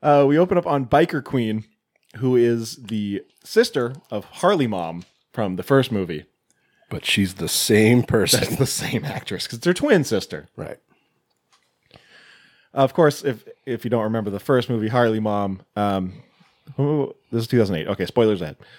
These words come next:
Speaker 1: Um, and spoilers for the first one, I guess, if you haven't seen that. But Harley Mom, uh, got her face pumped full of monster jizz, <laughs> and then she exploded. Not from the monster jizz, from a separate <laughs>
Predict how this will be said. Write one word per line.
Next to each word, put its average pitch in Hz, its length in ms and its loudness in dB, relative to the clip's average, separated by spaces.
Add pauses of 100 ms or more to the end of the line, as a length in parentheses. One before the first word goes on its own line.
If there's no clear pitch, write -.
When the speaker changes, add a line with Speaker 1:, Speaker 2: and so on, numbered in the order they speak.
(500)
Speaker 1:
Um, 104 380 0
and 107 140 -6
spoilers 104 260 0
for - 80 -8
the 95 60 -4
first 101 240 -2
one, 90 100 -8
I 80 60 -10
guess, 85 160 -12
if 87 80 -12
you 92 60 -10
haven't 87 100 -12
seen 90 140 -12
that. 80 140 -16 (540)
But - 100 -10
Harley 180 200 4
Mom, 135 360 2
uh, 107 240 -2 (120)
got 104 320 -2
her 110 160 -2
face - 760 -2 (440)
pumped 196 280 0
full 147 320 2
of 131 140 2
monster 139 380 4
jizz, 127 520 0 (420)
<laughs> - 120 -20
and 127 200 2
then 123 200 2
she 117 180 -2
exploded. 113 680 -2
Not 214 280 -2
from 220 280 -2
the 151 80 -4
monster 101 320 -8
jizz, 87 180 -16
from 143 140 -4
a 131 40 -2
separate - 680 0 (420)
<laughs> - 160 -4